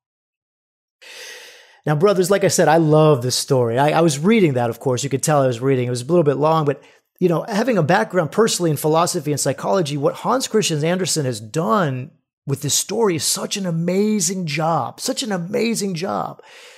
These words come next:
Because once the truth was revealed, even when the truth comes out,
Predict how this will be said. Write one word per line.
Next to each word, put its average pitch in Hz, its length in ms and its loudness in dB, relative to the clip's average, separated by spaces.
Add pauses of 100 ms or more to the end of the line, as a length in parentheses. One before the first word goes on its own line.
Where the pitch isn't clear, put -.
(460)
Because 208 280 -2
once 208 460 -2
the 190 120 0
truth 254 520 -2
was 202 240 2
revealed, 165 960 2 (480)
even 277 320 -2
when 226 140 -2
the 208 80 2
truth - 340 -2
comes 185 320 -2
out, - 460 -4